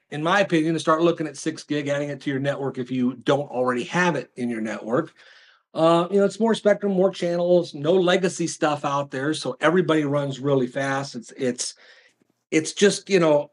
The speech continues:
it's just new, exciting, and, and does a lot, right? And clients are coming, and there's a lot of clients already out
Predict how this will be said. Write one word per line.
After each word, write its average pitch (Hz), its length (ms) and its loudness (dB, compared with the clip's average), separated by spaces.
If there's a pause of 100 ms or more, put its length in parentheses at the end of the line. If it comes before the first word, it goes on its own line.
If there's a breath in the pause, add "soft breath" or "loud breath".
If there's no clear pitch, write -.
it's - 160 -16
just 180 260 -6 (300)
new, 143 340 4
exciting, 165 540 0
and, 123 360 -4
and 127 240 -4
does 180 280 2
a 185 40 0
lot, 92 360 -10
right? 139 360 -6
And 151 360 -6
clients 202 580 0
are 120 140 -4
coming, - 540 -16 (500 soft breath)
and 147 580 -2
there's 131 220 -6
a 143 40 -2
lot 147 180 4
of 156 60 -6
clients 160 360 -2
already 170 380 4
out 208 300 2